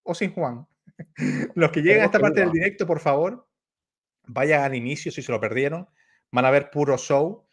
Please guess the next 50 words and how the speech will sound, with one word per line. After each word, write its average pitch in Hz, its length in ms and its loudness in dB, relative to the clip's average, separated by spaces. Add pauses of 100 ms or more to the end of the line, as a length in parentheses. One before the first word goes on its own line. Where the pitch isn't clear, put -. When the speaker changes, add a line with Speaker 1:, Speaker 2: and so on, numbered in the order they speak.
(360)
Speaker 1:
Y 123 460 2
ya 131 120 8
el 139 60 2
lunes 160 260 0
dará 143 240 2
Juan 151 200 2
las 147 100 -4
explicaciones 139 720 -6
correspondientes, 127 720 -8 (160)
¿vale? 131 340 -4 (640)
Y 123 300 0
nada, 113 200 2
lo 101 80 -4
dicho, 117 200 -4
que 104 60 -4
dejen 123 260 -4
su - 160 -6
like, 156 240 0
suscríbanse 147 560 -4
si 135 80 -10
no 135 100 -6
lo 127 80 -2
están, 156 360 -6 (380)
y 123 220 -2
nos 113 80 -4
vemos 120 160 -2
el 123 60 -4
lunes. 120 260 -4
Quillo, 160 260 0
gracias 135 260 0
por 143 100 0
estar 135 160 -2
ahí 127 140 0
como 110 160 -10
siempre, 117 300 -8
¿vale? 123 160 -4
Que 117 80 -4
te 113 80 -10
vaya 131 180 4
bien 143 180 0
la 135 80 2
vida 190 440 0 (240)
y 175 120 -6
que 127 240 8
nos 113 120 -2
mande 147 220 -2
fotos 151 280 -4
del 131 100 -2
centro 147 240 -4
comercial 143 500 -2